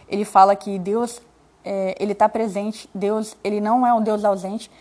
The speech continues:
ele tá o tempo todo aqui, ele não é simplesmente um espectador indiferente, ele tá o tempo todo limpando a casa, é, retirando aquilo que, que não é bom na nossa vida,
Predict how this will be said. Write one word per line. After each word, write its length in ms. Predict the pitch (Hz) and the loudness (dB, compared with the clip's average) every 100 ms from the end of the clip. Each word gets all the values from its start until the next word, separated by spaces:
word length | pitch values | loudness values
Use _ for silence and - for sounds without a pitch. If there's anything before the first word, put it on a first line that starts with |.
| - - | -20 -10
ele 120 | 196 | 0
tá 120 | 202 | 2
o 60 | 202 | 2
tempo 240 | 247 254 | -2 -6
todo 240 | 254 220 | -4 -4
aqui, 340 | 202 - 202 254 _ - | -4 -6 -10 -10 _ -8
ele 100 | 214 | -2
não 100 | 226 | 0
é 60 | 233 | 0
simplesmente 540 | 247 226 214 214 233 | -2 -6 -6 -6 -6
um 60 | 220 | -8
espectador 480 | - 208 220 202 | -6 -2 0 0
indiferente, 720 | 208 220 220 240 226 220 214 - _ - | 0 -4 -4 -4 -2 -4 -8 -16 _ -10
ele 80 | 208 | 0
tá 80 | 220 | 0
o 20 | |
tempo 240 | 254 233 | 0 -6
todo 340 | 226 208 196 - | -4 -4 -4 -6
limpando 320 | 202 190 196 | -8 -2 0
a 80 | 185 | 0
casa, 560 | 185 202 208 220 220 214 - - - | -2 0 0 0 -2 -6 -14 -20 -6
é, 320 | 202 190 - - | -2 0 -2 -8
retirando 460 | 208 220 226 240 240 | -8 -2 2 2 0
aquilo 280 | - 233 | -2 -6
que, 220 | 220 220 202 - | -6 -8 -12 -12
que 80 | 214 | -6
não 360 | 214 240 262 | 0 0 2
é 60 | 233 | 0
bom 300 | 196 208 240 | 2 2 2
na 120 | 208 | -2
nossa 240 | 202 196 190 | -4 -4 -6
vida, 440 | 175 202 214 | -6 -6 -6